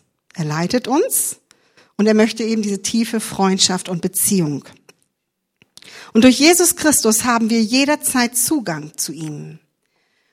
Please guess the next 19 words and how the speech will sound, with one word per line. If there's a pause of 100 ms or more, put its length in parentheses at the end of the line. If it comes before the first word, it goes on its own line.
(140)
dürfen
ihn
anbeten.
Wir
dürfen
auch
unser
Anliegen,
unsere
Sorgen
bei
ihm
ablegen.
Auch
das
beinhaltet
ja
dieses
Gebet.